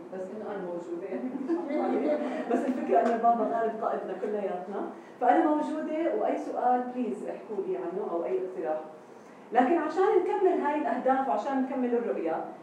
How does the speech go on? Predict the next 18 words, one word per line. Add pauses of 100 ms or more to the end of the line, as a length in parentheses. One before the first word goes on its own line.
(220)
آه،
بدنا
نعمل
اقتراحات، (160)
اوكي؟ (400)
بدنا
نعمل
اقتراحات
لاشياء
بدنا
نعملها. (260)
هلا
اول
اشي
حكينا
عن
اجتماع
الصلاه،